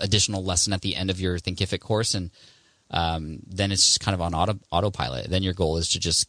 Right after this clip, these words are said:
get more students and get them through the eight weeks. And then as a bonus for doing that, you actually get more money from people who are going through these referrals, who they're more likely to do that because you've just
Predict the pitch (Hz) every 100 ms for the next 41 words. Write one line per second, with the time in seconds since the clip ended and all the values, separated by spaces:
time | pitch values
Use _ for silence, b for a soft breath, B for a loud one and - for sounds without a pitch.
0 | - 104 92 101 - 113 104 90 - -
1 | 90 87 90 101 98 87 95 90 85 85
2 | 110 98 - - - _ _ - 95 90
3 | 87 85 - _ _ _ 104 90 82 107
4 | 104 87 95 107 131 92 98 101 90 -
5 | 107 95 90 95 98 101 95 - 98 92
6 | 92 98 95 95 92 95 92 b b b
7 | b 101 104 101 98 92 104 - 147 117
8 | 104 117 113 113 120 117 113 113 104 120
9 | 147 98 92 104 110 101 101 - 110 104
10 | 117 107 -